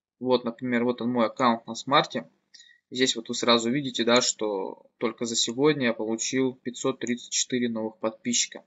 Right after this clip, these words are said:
Давайте сейчас перейду в статистику, непосредственно, э,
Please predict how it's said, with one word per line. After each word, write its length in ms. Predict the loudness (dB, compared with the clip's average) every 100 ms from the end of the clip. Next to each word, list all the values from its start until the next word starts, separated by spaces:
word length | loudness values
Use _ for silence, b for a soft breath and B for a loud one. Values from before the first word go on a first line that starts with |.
| _ B B B _
Давайте 320 | 4 4 2
сейчас 180 | -6 -6
перейду 460 | -2 -2 -2 -4
в 60 | -6
статистику, 840 | -2 -2 -2 -4 -6 -6 -12 -18 -20 _ _
непосредственно, 960 | -14 -4 -4 -2 -2 -4 -6 -10 -10 -14 _ _ _ _
э, 40 | -20